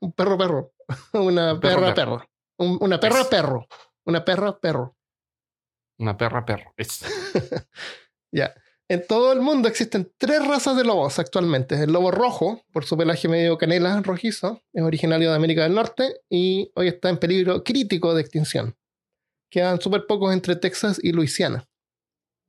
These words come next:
Speaker 1: El otro es el lobo etíope, también en peligro de extinción, pero menos. Habita en las regiones de Etiopía y Sudán,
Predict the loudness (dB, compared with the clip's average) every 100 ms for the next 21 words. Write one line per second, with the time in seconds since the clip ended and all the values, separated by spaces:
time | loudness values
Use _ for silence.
0 | _ _ -20 _ _ _ _ _ 0 0
1 | 4 4 4 2 2 4 4 2 2 2
2 | 2 2 0 0 0 0 2 2 2 2
3 | 2 2 0 0 0 0 0 0 2 2
4 | 2 0 -4 -10 -4 0 2 2 0 2
5 | -2 0 2 2 2 0 0 0 0 0
6 | 2 2 0 -2 0 0 0 -2